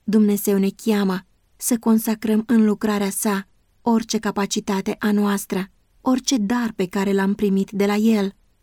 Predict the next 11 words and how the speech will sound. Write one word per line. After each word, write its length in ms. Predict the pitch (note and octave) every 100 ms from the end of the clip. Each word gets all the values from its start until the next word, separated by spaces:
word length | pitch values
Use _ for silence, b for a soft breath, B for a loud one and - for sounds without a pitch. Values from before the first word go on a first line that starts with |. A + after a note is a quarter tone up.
| -
El 260 | A3 A3
dorește 420 | F#3 G3 G#3 - G3
să 160 | -
spunem, 600 | G3 - - A3 G3 G3+ _ _ _
împreună 580 | A#3+ A3+ A#3+ G#3+ G#3 A3
cu 140 | A#3+
David, 480 | A3 G#3+ G3+ F#3 - _ _ _ _ -
„Totul 340 | C#4+ C#4 A#3+
vine 260 | G#3+ A#3+ G3
de 120 | G3
la 100 | F#3+